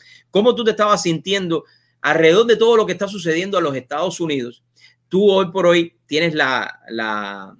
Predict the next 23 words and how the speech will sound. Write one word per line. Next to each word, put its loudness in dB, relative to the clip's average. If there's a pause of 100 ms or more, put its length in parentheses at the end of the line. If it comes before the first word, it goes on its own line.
(120)
la 2
oportunidad -2 (420)
de -2
poder 0
conocer 0
otra -2
frontera, -2
de -2
poder 0
conocer -6
otros -6
países, -2
de -4
saber 0
cómo -2
se 0
vive 0
fuera 0
de 2
los 0
Estados -2
Unidos -6
también. -4